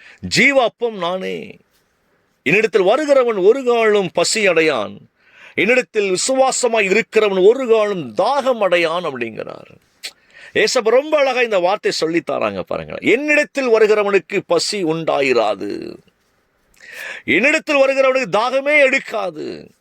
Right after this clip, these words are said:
உடனே நம்ம மைண்ட் வேலை செய்யும். நல்லா கவனிங்க இந்த வார்த்தையை. பசி எடுக்காதுன்னா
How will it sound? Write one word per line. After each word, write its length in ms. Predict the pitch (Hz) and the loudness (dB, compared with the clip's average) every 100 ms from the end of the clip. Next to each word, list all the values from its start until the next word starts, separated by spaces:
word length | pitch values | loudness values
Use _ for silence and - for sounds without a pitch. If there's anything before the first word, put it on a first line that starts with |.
| _ _ _ _ | _ _ _ _
உடனே 760 | - 117 196 208 190 127 95 76 - _ _ _ _ _ _ _ _ _ | -6 -2 0 2 0 0 -4 -8 -18 _ _ _ _ _ _ _ _ _
நம்ம 200 | 104 110 | -2 0
மைண்ட் 360 | 117 156 160 135 | 0 0 0 0
வேலை 220 | 123 127 | 0 0
செய்யும். 400 | - 50 50 - _ _ _ _ _ _ _ _ _ _ _ _ _ | -6 -8 -14 -20 _ _ _ _ _ _ _ _ _ _ _ _ _
நல்லா 200 | - 156 | -2 2
கவனிங்க 380 | 190 196 214 208 | 2 2 2 0
இந்த 160 | 190 165 | 0 0
வார்த்தையை. 580 | 156 170 - - - - _ _ _ _ _ _ | 0 -2 -8 -16 -16 -20 _ _ _ _ _ _
பசி 360 | - 185 - 285 | -4 -2 2 2
எடுக்காதுன்னா 760 | 277 - - 233 220 220 208 | 2 0 -2 0 0 0 -6